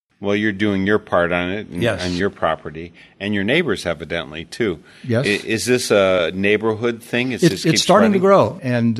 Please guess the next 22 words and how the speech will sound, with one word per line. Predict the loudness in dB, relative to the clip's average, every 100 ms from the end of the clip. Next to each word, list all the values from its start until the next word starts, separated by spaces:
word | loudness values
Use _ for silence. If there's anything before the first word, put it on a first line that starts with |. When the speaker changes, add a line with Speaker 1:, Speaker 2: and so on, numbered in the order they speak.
| -4
Speaker 2:
I | -2 2
love | 4 4
it | 2 -2
because | -2 0 0
th-, | -4 -2
there's | 0 2
one | 2 2
house | 2 2 0
when | -4
you |
first | -2 -4 -4
come | -2 0
into | 0
my | 0
neighborhood | -2 -2 -2 -2
that's | -6 -8
just | -10 -8
right | -4 -2 0
there | -2
in | -2
your | -4
face, | -6 -8 -8